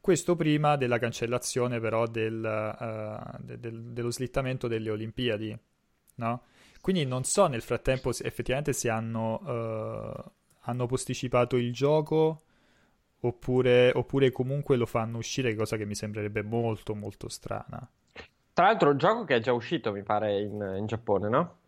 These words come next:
Speaker 1: È uscito? È quello?
Speaker 2: Mi
Speaker 1: Penso,
Speaker 2: pare.
Speaker 1: penso che è quello, Olympic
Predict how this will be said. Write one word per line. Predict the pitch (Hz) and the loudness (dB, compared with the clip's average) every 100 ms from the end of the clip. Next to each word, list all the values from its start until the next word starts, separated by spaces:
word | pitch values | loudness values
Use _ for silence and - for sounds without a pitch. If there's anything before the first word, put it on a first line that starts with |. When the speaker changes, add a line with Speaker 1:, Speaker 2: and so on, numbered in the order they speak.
| _ _ | _ _
Speaker 1:
È | |
uscito? | 123 - 247 107 110 139 _ _ | -4 -2 -2 0 -4 -6 _ _
È | - | -6
quello? | - 202 120 | 2 4 6
Speaker 2:
Mi | 151 | 8
Speaker 1:
Penso, | 147 202 | 8 8
Speaker 2:
pare. | 139 | 8
Speaker 1:
penso | - 160 | 8 8
che | 143 | 6
è | |
quello, | - 175 127 | 6 4 6
Olympic | 113 107 107 107 113 120 120 | 6 4 2 0 -2 -6 -8